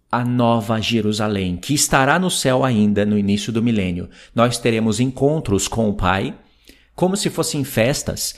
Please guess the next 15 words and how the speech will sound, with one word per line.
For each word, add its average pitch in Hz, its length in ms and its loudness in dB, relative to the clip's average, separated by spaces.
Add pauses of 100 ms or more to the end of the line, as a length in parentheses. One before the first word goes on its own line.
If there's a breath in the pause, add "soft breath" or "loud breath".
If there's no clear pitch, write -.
(160 loud breath)
nós 113 160 0
teremos 110 360 -2
reuniões 131 520 0
no 101 120 -2
céu 101 340 2
com 147 240 -2
os 120 180 -4
anjos 95 520 0 (360 loud breath)
e 127 80 4
reinaremos 165 680 2
sobre 160 480 0
essa 160 300 -4
terra. 104 460 -2 (280 soft breath)
Nessa 98 500 -2
terra 95 540 -2